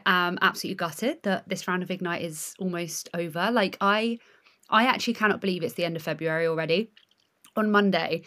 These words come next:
<clears throat> someone mentioned to me that it was, what, like, the twenty, I don't know, sixth or something of Feb on Monday, and I genuinely didn't believe them. I was like, "What are you talking about? It's still, like, the tenth of Feb," but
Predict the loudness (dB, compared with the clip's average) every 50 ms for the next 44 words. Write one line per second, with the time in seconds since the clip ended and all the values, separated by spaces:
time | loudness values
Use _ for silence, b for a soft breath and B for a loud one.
0 | B B B B B B B _ 6 8 10 10 8 6 2 0 2 4 4 4
1 | 4 2 0 -2 -6 -6 -6 -6 -4 -4 0 0 0 -2 -2 -4 -4 -4 -4 -4
2 | -4 -4 -4 -4 -6 -6 -6 -10 -8 -6 -4 -4 -4 -4 -6 -6 -10 _ _ _
3 | _ _ -18 -16 -14 -14 -12 -8 -6 -4 -4 -6 -6 -4 -6 -4 -4 -4 -4 -2
4 | -4 -2 -2 -2 0 0 0 0 0 2 2 0 0 0 -2 -2 -2 -2 -2 0
5 | 0 0 0 -2 -2 -2 -4 -2 -2 -4 -4 -4 -4 -4 -4 -6 -8 -10 -14 -8
6 | -6 -4 -4 -2 -2 -2 -4 -4 -4 -4 -4 -4 -4 -4 -4 -4 -4 -4 -4 -4
7 | -4 -2 -2 -2 -2 -2 -4 -6 -4 0 2 2 2 0 -2 B B B B B
8 | B B B -8 -6 -6 -4 -4 -2 -2 0 -2 -2 -4 -6 -10 -10 -10 -10 -8
9 | -6 -8 -8 -8 -10 -10 -8 -6 -6 -6 -8 -10 -8 -8 -6 -6 -6 -8